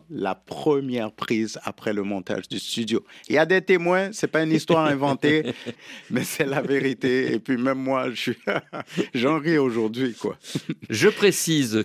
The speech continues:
Speaker 2: que vous serez le vingt-trois janvier au
Speaker 1: Yes.
Speaker 2: New Morning à Paris.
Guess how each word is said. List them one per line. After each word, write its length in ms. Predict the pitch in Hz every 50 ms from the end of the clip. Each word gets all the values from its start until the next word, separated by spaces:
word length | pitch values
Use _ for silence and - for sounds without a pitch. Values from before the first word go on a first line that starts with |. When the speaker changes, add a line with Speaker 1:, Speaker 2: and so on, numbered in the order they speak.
| -
Speaker 2:
que 60 | -
vous 120 | 123 123 139
serez 340 | 135 - - 131 123 156 151
le 140 | 131 117
vingt-trois 580 | 101 87 87 127 160 165 - - 127 - 151 147
janvier 580 | 123 113 127 123 113 92 92 104 95 90 85 - _ - -
au 80 | 98
Speaker 1:
Yes. 180 | 101 87 87 98
Speaker 2:
New 180 | 113 143 180 170
Morning 560 | 147 131 104 98 98 95 92 92 87 85 78 73 _ _ -
à 100 | - 90
Paris. 400 | - 101 95 92 117 151 -